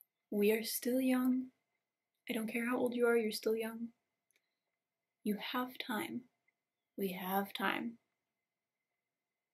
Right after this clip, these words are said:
Calm down. I'm talking to myself. We're not old yet. We're not dead yet. Old is a construct. Dead's pretty concrete.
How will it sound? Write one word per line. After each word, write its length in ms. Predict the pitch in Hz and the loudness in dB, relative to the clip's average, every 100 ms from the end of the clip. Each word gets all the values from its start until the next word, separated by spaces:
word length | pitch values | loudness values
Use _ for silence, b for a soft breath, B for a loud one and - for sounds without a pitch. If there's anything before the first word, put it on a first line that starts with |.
| _ _ _ - | _ _ _ -12
Calm 300 | 214 202 202 | -4 0 0
down. 120 | 190 | 0
I'm 840 | - - _ _ _ _ _ _ | -2 -8 _ _ _ _ _ _
talking 320 | - - - - | -20 -20 -20 -20
to 60 | - | -16
myself. 400 | 247 - - - - _ B B B B B _ _ _ _ _ _ _ _ _ - | -10 -8 -10 -14 -20 _ B B B B B _ _ _ _ _ _ _ _ _ -2
We're 160 | 214 214 | 2 2
not 360 | 196 220 269 - _ | 2 0 -4 -14 _
old 420 | - 247 262 254 254 _ | 4 6 6 2 -4 _
yet. 300 | 269 269 277 - | 0 2 0 -2
We're 100 | 233 | 0
not 240 | 233 240 | 0 0
dead 260 | 196 220 202 | 2 2 2
yet. 360 | 240 - - - _ _ _ _ _ - | -2 -4 -8 -20 _ _ _ _ _ 4
Old 260 | 226 254 | 6 6
is 140 | 240 247 | 2 -2
a 60 | |
construct. 800 | 247 - 220 214 - - - - - _ _ | -2 -4 -2 -2 -2 -4 -6 -10 -16 _ _
Dead's 240 | 226 247 247 | 4 4 2
pretty 260 | - 226 | 0 0
concrete. 540 | 220 233 190 - - | 0 -2 0 -2 -4